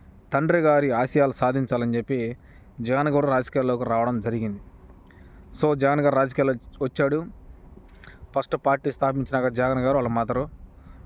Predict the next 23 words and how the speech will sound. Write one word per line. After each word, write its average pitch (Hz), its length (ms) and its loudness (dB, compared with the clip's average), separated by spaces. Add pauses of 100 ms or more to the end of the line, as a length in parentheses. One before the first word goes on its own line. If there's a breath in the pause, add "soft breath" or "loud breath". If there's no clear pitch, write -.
(100)
వాళ్ళిద్దరే 120 300 0
ఉన్నారు. 113 360 -2
ఆ 120 100 0
తర్వాత 127 640 -2 (460 loud breath)
మూడో 139 200 2
వ్యక్తి 135 220 0
కొడాల 131 360 0
నాని 123 300 0
గారు 117 180 0
ఉండేరు. 107 240 -4 (1300 loud breath)
అనంతరం 147 540 2
మళ్ళీ 151 320 2 (220)
ఎన్నికలు 139 300 0
రావడం, 135 380 0 (440 soft breath)
మళ్ళీ 135 420 2
బాబు 131 340 2
గారితో 139 240 2
ఢీకొనడం, 131 600 -2 (600 loud breath)
ఢీకొన్నాక 139 460 0
ఒక 135 160 0
అరవై 123 360 0
సీట్లు 139 300 -4
రావడం, 123 400 0